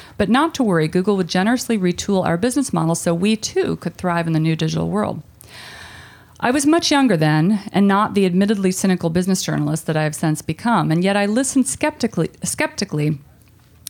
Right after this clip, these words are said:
to that happy future of news le-, lecture. Whether Google actually intended to develop some brilliant new revenue model or not, what alarmed me was that none of us were asking a far more important question.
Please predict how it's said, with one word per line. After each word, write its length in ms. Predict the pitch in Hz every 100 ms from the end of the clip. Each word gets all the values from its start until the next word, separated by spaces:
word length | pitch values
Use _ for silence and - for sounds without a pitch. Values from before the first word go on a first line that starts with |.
| -
to 100 | 190
that 220 | 175 170
happy 340 | - 175 170
future 380 | 160 165 156 160
of 80 | 151
news 300 | 151 143 156
le-, 200 | 156 147 -
lecture. 440 | 165 156 - - - - - - - -
Whether 300 | 196 233 311
Google 280 | 254 240 220
actually 400 | 196 202 - 190
intended 600 | 185 - 277 302 311 262
to 80 | 190
develop 520 | 185 180 208 175 156
some 220 | - 165
brilliant 400 | 160 196 202 196
new 140 | 175
revenue 340 | 170 175 175 165
model 320 | 160 160 160
or 60 | 165
not, 340 | 220 247 185
what 140 | 196
alarmed 580 | 220 214 240 311 359 -
me 300 | 165 151 - - - -
was 160 | 208 220
that 120 | 254
none 240 | 233 254 320
of 120 | 349
us 180 | 320 -
were 140 | 226
asking 420 | 196 196 - 202
a 60 | -
far 320 | - 214 214
more 200 | 202 185
important 460 | 170 - 202 - 160
question. 540 | 156 151 - - 160